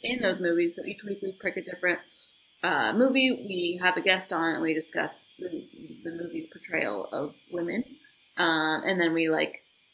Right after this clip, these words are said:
rate it and we see if it passes the Bechdel test or not. Um, and it's a lot of fun. Check it out. And you can follow that on Twitter at Bechtelcast.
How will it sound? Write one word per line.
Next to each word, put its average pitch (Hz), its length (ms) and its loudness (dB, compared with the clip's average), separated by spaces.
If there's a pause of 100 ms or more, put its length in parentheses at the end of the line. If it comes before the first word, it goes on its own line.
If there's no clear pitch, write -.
(420)
rate 226 280 10
it 208 260 10
and 175 100 6
we 165 80 2
see 175 200 -2
if 175 100 -2
it - 80 -12
passes 160 440 -2
the - 80 -12
Bechdel 160 360 0
test 151 400 -6
or 156 40 -6
not. 143 340 -4 (140)
Um, 135 520 -6
and 147 260 -14
it's - 140 -20
a - 20 -20
lot 147 220 -8
of - 100 -10
fun. 131 380 -8
Check - 160 -10
it - 80 -14 (100)
out. - 180 -8
And 185 140 -2
you 170 80 -4
can 170 180 -12
follow 151 220 0
that 196 220 6
on 160 100 -4
Twitter 165 440 -2 (340)
at - 280 -2 (400)
Bechtelcast. - 840 -12